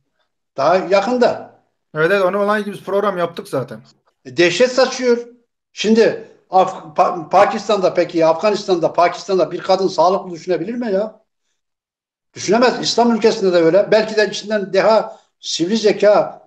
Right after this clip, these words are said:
Speaker 1: ülkeyi yönetecek veya toplumu açacak, aydınlatacak bir kadın çıkacak ama korkusundan düşünemiyor ki. İnsanların yarısı telef oluyor. İslam, İslam coğrafyasında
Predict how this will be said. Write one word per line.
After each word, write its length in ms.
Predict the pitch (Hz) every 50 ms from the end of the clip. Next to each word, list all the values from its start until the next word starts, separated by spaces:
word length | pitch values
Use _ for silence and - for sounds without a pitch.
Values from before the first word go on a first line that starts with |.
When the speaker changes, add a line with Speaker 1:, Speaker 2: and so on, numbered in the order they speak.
| _ _
Speaker 1:
ülkeyi 360 | 156 160 151 - 196 214 226 220
yönetecek 560 | 208 202 196 180 175 180 196 220 185 151 147
veya 260 | 175 196 208 196 -
toplumu 420 | - 190 190 190 196 214 214 220 214
açacak, 540 | - 175 165 - 190 175 190 220 208 - 175
aydınlatacak 640 | 180 180 196 214 208 190 180 196 190 226 214 185 180
bir 40 | 185
kadın 280 | - 202 208 240 240
çıkacak 320 | 226 - 190 185 160 170 170
ama 340 | 202 220 196 - - - - _ _ _ -
korkusundan 480 | - 202 185 - - - - 214 208 185
düşünemiyor 480 | 160 - - 202 233 247 269 269 254
ki. 320 | 269 240 233 233 - _ _ _ _ _ _ _ _ _ _ _ _ _ _ _ _ _ _ _ _ _ _ _ _ _ _ _ _ _ _ _ _ _
İnsanların 500 | - 151 - - 190 202 208 208 202 190
yarısı 360 | 190 220 226 190 180 - - -
telef 260 | - 233 254 269 233
oluyor. 240 | 233 214 190 170 151
İslam, 460 | - - - 202 180 175 180 - 175
İslam 320 | 156 - - 233 240 226
coğrafyasında 800 | 196 196 185 175 156 156 160 151 - 165 185 240 247 240 - -